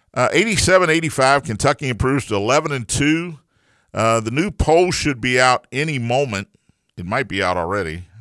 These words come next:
You know, I can't just look at my phone the whole time I'm trying to do this show. Uh, I've got the women's poll. Louisville's fifteenth and Indiana's fourteenth in the women's poll.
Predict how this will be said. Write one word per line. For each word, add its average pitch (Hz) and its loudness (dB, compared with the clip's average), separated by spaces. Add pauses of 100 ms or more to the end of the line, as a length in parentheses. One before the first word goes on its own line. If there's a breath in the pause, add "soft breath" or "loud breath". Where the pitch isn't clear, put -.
(160)
You 127 -14
know, 139 -6
I 147 -4
can't 165 -8
just - -8
look 104 -6
at 90 -10
my 90 -4
phone 101 -6
the 80 -4
whole 92 -4
time 90 -8
I'm 82 -8
trying 85 -8
to 76 -12
do 82 -10
this 78 -8
show. 90 -8 (1600 soft breath)
Uh, 110 -2
I've 117 -6
got 147 0
the 117 0
women's 156 0
poll. 98 0
Louisville's 117 0
fifteenth 127 -6
and 98 -8
Indiana's 113 -6
fourteenth 123 -10
in 95 -12
the 92 -8
women's 113 -10
poll. 78 -14